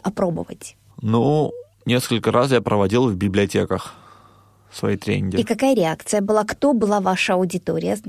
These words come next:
Speaker 2: Там
Speaker 1: слушателей?
Speaker 2: аудитория была абсолютно вообще все, про-, от восемнадцати лет до семидесяти лет, до восьмидесяти лет.
Speaker 1: Мгм.
Speaker 2: То есть абсолютно все. А, всем оно реально помогает, это, так сказать, мои упражнения, которые я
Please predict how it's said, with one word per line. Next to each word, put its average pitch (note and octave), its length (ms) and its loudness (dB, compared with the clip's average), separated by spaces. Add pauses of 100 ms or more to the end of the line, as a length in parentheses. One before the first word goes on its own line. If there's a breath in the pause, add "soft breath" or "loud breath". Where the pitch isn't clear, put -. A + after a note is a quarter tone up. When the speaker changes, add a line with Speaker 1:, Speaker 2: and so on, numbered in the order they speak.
(400)
Speaker 2:
Там B2 120 4
Speaker 1:
слушателей? B2+ 260 2
Speaker 2:
аудитория C3 280 2
была G#2+ 300 0
абсолютно A2 680 0
вообще F#2 180 -6
все, - 340 0
про-, G2 280 -2
от G2+ 180 -2
восемнадцати A2+ 540 -2
лет C3 180 2
до G#2 220 2
семидесяти F#2 500 -4
лет, F#2 180 0
до F2+ 100 -4
восьмидесяти F#2+ 500 -4
лет. F#2+ 200 -6 (260 soft breath)
Speaker 1:
Мгм. A3 300 -2
Speaker 2:
То G2 60 2
есть A#3+ 160 0
абсолютно G#2 420 -2
все. - 300 -2 (960 loud breath)
А, F#2+ 400 4
всем G2+ 320 2
оно F#2 160 2
реально F2+ 220 0
помогает, G2 440 -2
это, G#2 460 -2 (160)
так - 120 -8
сказать, - 200 -10
мои G2 180 0
упражнения, G#2 520 -2
которые A2 300 -2
я G2+ 140 -2